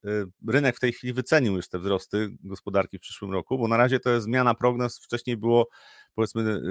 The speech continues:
y, dwa i pół procent to był taki konsensus, mniej więcej w tych okolicach, y, pomiędzy dwa i trzy procent większość, większość analityków oczekiwała w przyszłym roku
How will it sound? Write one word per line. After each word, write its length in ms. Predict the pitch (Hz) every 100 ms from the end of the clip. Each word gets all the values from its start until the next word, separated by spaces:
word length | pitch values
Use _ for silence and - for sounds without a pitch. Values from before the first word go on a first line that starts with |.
| 101
y, 40 |
dwa 340 | 95 95 123
i 80 | 131
pół 240 | 113 135 117
procent 440 | 117 117 95 90
to 80 | 92
był 160 | 90
taki 260 | - 92 90
konsensus, 500 | - 92 101 95 95
mniej 80 | 120
więcej 180 | 123 120
w 40 |
tych 160 | - 110
okolicach, 600 | 113 110 110 - 82 -
y, 40 | 90 85 82 - - -
pomiędzy 280 | - 117 110
dwa 200 | 107 139
i 60 | 127
trzy 160 | -
procent 360 | 110 117 - 92
większość, 500 | 101 98 101 - -
większość 380 | 95 98 92 95
analityków 440 | 98 92 98 101
oczekiwała 360 | 90 - - 92
w 20 |
przyszłym 280 | - - 95
roku 340 | 95 - 92